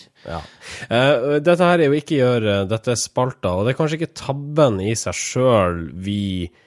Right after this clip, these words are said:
sier "ikke gjør dette" til. Det er, altså, det, det er mulig det har skjedd en glipp her, og at "You retard" har havnet i korka, eh, uten at det var intensjonen til Coca-Cola. La oss nå i alle fall håpe det. Men det er mer, eh, k-, håndtering av saken vi,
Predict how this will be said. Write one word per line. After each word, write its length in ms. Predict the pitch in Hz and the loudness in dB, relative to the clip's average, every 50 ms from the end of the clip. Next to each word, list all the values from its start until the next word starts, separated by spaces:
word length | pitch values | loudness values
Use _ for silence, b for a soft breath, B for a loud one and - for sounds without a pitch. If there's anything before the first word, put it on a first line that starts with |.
| b | b
sier 280 | - - - 104 87 90 | -8 -4 -2 -2 -2 -4
"ikke 160 | 104 - - 87 85 | -6 -8 -8 -6 -4
gjør 240 | 85 90 87 82 | -4 -4 -4 -6
dette" 200 | 82 85 - 90 85 | -6 -8 -8 -10 -8
til. 160 | - 95 87 85 | -8 -8 -6 -4
Det 140 | 104 113 123 | -2 0 0
er, 320 | 139 135 135 127 120 120 101 85 | 2 2 2 0 0 -2 -2 -4
altså, 220 | 120 127 135 135 | -4 -6 -6 -6
det, 500 | 123 143 139 135 135 131 127 127 127 135 | -4 -2 -2 -2 -4 -4 -6 -8 -8 -6
det 80 | 139 147 151 151 143 | -4 -2 -2 -2 -2
er 20 | |
mulig 300 | 139 139 147 147 147 139 | -2 -2 -2 -2 -2 0
det 80 | 127 123 | 0 -2
har 80 | 120 | -2
skjedd 180 | - 135 127 117 | -2 -4 -4 -4
en 140 | 117 113 110 | -4 -4 -4
glipp 240 | 127 123 - - - | -4 -6 -6 -4 -4
her, 220 | 170 208 214 180 | -4 -2 -2 -2
og 80 | 127 120 120 113 | -2 -2 -2 -2
at 60 | 117 | -2
"You 180 | 117 127 120 107 | -2 -2 0 0
retard" 360 | 107 113 113 - 104 90 85 | 0 -2 -2 -2 -2 -2 -2
har 120 | 85 85 | -2 -2
havnet 320 | 90 98 107 107 95 87 87 | -2 -2 -2 -2 -4 -4 -4
i 140 | 87 87 85 | -6 -8 -4
korka, 480 | - - 107 104 104 - 92 85 80 B B B B B B B B - | -2 -2 -2 -2 -2 -4 -8 -8 -8 B B B B B B B B -8
eh, 240 | - 80 78 78 82 82 78 76 71 64 57 64 | -6 -4 -4 -4 -6 -6 -8 -10 -12 -12 -10 -2
uten 320 | 82 117 120 120 120 120 104 | 0 2 2 2 2 0 0
at 200 | 95 87 - - | 0 0 -2 -2
det 160 | - 98 95 92 | 0 0 0 2
var 160 | 90 87 85 | 0 -2 -4
intensjonen 640 | 90 - - 95 92 - - 127 117 107 95 87 85 | -4 -4 -4 -6 -6 -4 -4 -2 -2 -2 -2 -4 -6
til 220 | - - 98 90 87 | -6 -6 -6 -6 -6
Coca-Cola. 520 | 82 - 101 - - 95 - 113 101 95 95 | -6 -8 -8 -6 -6 -6 -4 -2 -2 -2 -2
La 120 | 101 104 | -2 -2
oss 120 | 101 - - | -4 -4 -4
nå 60 | 95 | -4
i 40 | 92 | -4
alle 100 | 95 95 | -4 -4
fall 160 | - 92 92 90 | -6 -6 -4 -4
håpe 300 | 101 95 90 - - - | -4 -4 -6 -6 -8 -6
det. 80 | 95 104 | -4 -2
Men 100 | 120 135 | 0 2
det 60 | 151 | 4
er 80 | 165 | 4
mer, 140 | 180 202 226 | 4 4 4
eh, 460 | 254 226 202 139 95 92 104 139 151 143 - - | 4 2 0 0 -2 -6 -8 -8 -8 -8 -10 -12
k-, 220 | - 135 107 117 127 | -10 -8 -6 -4 0
håndtering 720 | 139 170 175 170 - 160 180 220 247 208 110 87 85 82 | 2 2 2 2 4 2 2 2 2 0 -2 -2 -4 -4
av 240 | 87 92 98 95 104 | -4 -4 -6 -6 -4
saken 800 | - 113 101 101 - - 98 85 82 82 85 87 87 90 92 90 90 92 | -2 -2 -2 -2 -2 -4 -6 -6 -6 -6 -6 -8 -8 -8 -8 -10 -8 -8
vi, 540 | 95 98 98 95 90 82 82 82 85 82 | -6 -6 -4 -4 -6 -6 -8 -10 -12 -12